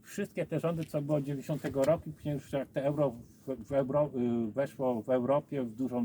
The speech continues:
y, w dużo państwach, y, z Unii Europejskiej, tak mówię, że jak najdłużej, tak jak na Czechach mają koronę, żeby w Polsce była jak najdłużej złotówka.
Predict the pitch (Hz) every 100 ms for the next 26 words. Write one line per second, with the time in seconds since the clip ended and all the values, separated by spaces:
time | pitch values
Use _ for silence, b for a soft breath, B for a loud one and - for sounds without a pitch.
0 | 117 110 107 117 117 107 101 131 - -
1 | 139 143 - 131 - B B B - 120
2 | 117 113 110 117 107 110 123 135 139 131
3 | 127 - 139 120 - 139 120 B B B
4 | - _ 143 - 143 156 127 127 123 127
5 | 139 165 - 151 139 156 175 151 147 139
6 | 143 - 143 147 - - 135 143 131 -
7 | 139 151 151 143 123 - 143 143 151 135
8 | 127 143 135 131 135 127 - 131 - 139
9 | - -